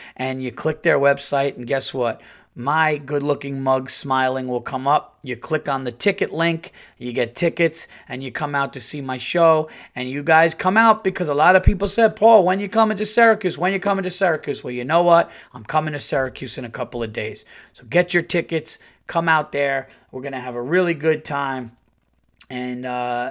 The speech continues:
there you guys have it. This has been episode, uh, four hundred and nineteen. And, um, another announcement coming next week. So, uh, stay tuned for that. Thank you guys. Don't talk in a movie theater.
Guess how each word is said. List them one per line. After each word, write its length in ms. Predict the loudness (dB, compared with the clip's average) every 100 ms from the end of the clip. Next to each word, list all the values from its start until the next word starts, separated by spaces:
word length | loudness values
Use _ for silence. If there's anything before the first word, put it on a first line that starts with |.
| -8
there 240 | -2 -2
you 140 | -2 -2
guys 260 | -2 -2
have 240 | -4 -4 -6
it. 120 | -2
This 200 | -2 -2
has 100 | -4
been 220 | -4 -2
episode, 800 | -2 -2 -6 -2 2 4 2 0 -8 -20 -20 _
uh, 300 | -2 0 -2
four 340 | -4 2 4 4
hundred 460 | 2 0 0 0
and 240 | -2 -6 -2
nineteen. 840 | -2 -4 -6 -2 0 2 0 -2 -8 -20 -20 -20 _
And, 560 | -6 -6 -6 -6 -8 -4
um, 760 | 0 0 0 -2 -6 -10 -14 -18 _ _ -20 _ _ _ -8
another 280 | -4 0 0
announcement 480 | 0 -4 -6 -10
coming 300 | -8 -8 -6
next 220 | -6 -2 -2
week. 340 | -2 -6 -20 _
So, 460 | -10 -6 -4 -4 -2
uh, 180 | -4
stay 280 | -4 -4 -4
tuned 280 | -4 -8 -8
for 120 | -4
that. 300 | -2 0 -2 -8 -20 -20 _
Thank 320 | -2 -2 -2
you 100 | 0
guys. 600 | 2 2 0 -2 -6 -12 _ _ _
Don't 280 | -4 -2 -2
talk 340 | 2 2 2 -2
in 80 |
a 80 | -2
movie 340 | 2 2 2 0
theater. 580 | 4 6 6 4 -2